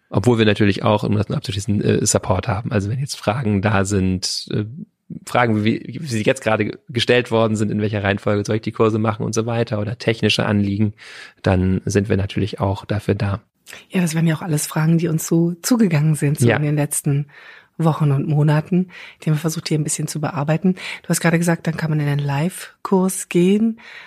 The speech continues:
Speaker 2: Wo finde ich die Live-Kurse? Kann ich bei dir Live-Kurse machen?
Speaker 1: Ja, man kann bei mir auf die Webpage gehen, w w w boris bornemann punkt d e, und dann schauen, wo ich, wann ich den nächsten Kurs anbiete. Meistens sind die in Berlin. Oder wenn man daran sonst Interesse hat,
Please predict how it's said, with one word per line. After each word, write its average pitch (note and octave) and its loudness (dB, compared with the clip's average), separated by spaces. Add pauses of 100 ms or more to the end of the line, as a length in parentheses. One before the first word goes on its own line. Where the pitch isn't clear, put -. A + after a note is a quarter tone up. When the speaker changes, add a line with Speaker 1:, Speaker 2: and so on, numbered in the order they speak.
(220)
Speaker 2:
Wo D#3+ 2
finde D#3 2
ich D#3 0
die F3+ -2
Live-Kurse? F#3+ -2
Kann E3 0
ich E3+ -2
bei D3+ 0
dir D#3 2
Live-Kurse F#3 -2
machen? G#3 -4 (120)
Speaker 1:
Ja, G#2+ 2
man A2+ -2
kann A2 -2
bei G#2 0
mir A2 0
auf A2 -8
die G#2+ -2
Webpage A#2+ -2
gehen, C3 -2
w A2 0
w G#2+ -2
w A2 2
boris G#2 -2
bornemann A#2+ -2
punkt - -2
d B2 2
e, B2+ 2
und G#2 -2
dann G2+ 0
schauen, A2+ 0
wo G#2+ 0
ich, - -4
wann A#2+ 0
ich B2+ 0
den A#2 0
nächsten A2 0
Kurs A2 -2
anbiete. A#2+ -2
Meistens A2+ -4
sind A2+ -2
die E3 -4
in A2 -2
Berlin. B2 -2 (180)
Oder F2+ 2
wenn F#2 0
man F2+ -2
daran F#2 2
sonst F#2+ 2
Interesse G#2 0
hat, G#2 -2